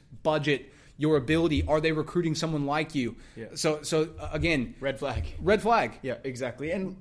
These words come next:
Speaker 2: I guess after, and like you said, taking that sort of gap year and whatnot, after graduating high school, you have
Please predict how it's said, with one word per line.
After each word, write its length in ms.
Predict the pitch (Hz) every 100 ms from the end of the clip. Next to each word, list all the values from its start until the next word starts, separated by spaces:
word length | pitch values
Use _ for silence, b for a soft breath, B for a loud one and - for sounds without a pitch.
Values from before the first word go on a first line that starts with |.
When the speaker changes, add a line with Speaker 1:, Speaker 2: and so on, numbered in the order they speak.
| -
Speaker 2:
I 180 | 170 185
guess 360 | 202 190 - B B B B B
after, 320 | 135 160 - 151
and 260 | 139 127
like 160 | 139 127
you 40 | 123
said, 140 | 117
taking 500 | 131 120 117 113 95
that 260 | 120 110 -
sort 160 | 120 110
of 80 |
gap 280 | 104 110 -
year 120 | 113 107
and 100 | 107
whatnot, 380 | 104 110 110 - - - -
after 260 | 143 - 180
graduating 580 | 139 143 147 147 131 120
high 160 | 117
school, 220 | 120 143 135
you 100 | 131
have 240 | 147